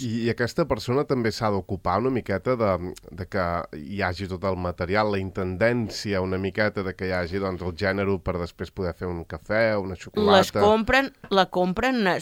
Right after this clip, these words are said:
Speaker 2: la persona que està en el bar, van al seu càrrec i sa, i la ganància és seua.
Speaker 1: Mm.
Speaker 2: Per lo tant, supos
Speaker 1: O sigui,
Speaker 2: que
Speaker 1: també hi ha la, o sigui, tot el que, ah, o sigui, ha, ha de comprar aquesta persona amb els seus sous el que hi ha allà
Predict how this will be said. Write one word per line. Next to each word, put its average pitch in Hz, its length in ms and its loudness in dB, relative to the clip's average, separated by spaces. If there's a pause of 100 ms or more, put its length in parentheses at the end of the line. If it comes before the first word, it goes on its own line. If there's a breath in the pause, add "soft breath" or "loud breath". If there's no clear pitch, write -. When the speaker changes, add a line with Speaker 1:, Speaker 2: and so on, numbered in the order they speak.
Speaker 2:
la - 60 -4
persona 151 360 -6
que - 80 -10
està - 140 -8
en 131 80 -4
el 139 140 -12
bar, 247 320 2
van 156 160 0
al 165 80 -4
seu - 260 -2
càrrec 170 480 0
i 247 60 -4
sa, 190 140 -8 (100)
i - 140 -8
la 185 80 0
ganància 160 320 -4
és - 120 -6
seua. - 380 -4 (560 soft breath)
Speaker 1:
Mm. 82 220 -10 (180)
Speaker 2:
Per 147 160 -4
lo 165 100 -4
tant, 175 480 0
supos 160 460 -2
Speaker 1:
O - 20 -8
sigui, 120 140 -2
Speaker 2:
que 165 140 2
Speaker 1:
també 113 240 4
hi 123 60 2
ha 127 60 4
la, 120 300 4 (320)
o - 80 -6
sigui, 101 260 -6
tot 101 220 -4
el 120 140 0
que, 117 100 0
ah, 90 1160 -2 (280)
o - 220 -4
sigui, 127 300 0 (200)
ha, 127 160 4
ha 135 140 4
de 151 160 2
comprar 139 640 2
aquesta 120 340 -4
persona 127 400 0
amb 147 140 2
els - 100 -6
seus 104 160 -6
sous 139 380 4 (180)
el 110 180 0
que 113 140 0
hi 113 80 4
ha 110 80 6
allà 120 220 4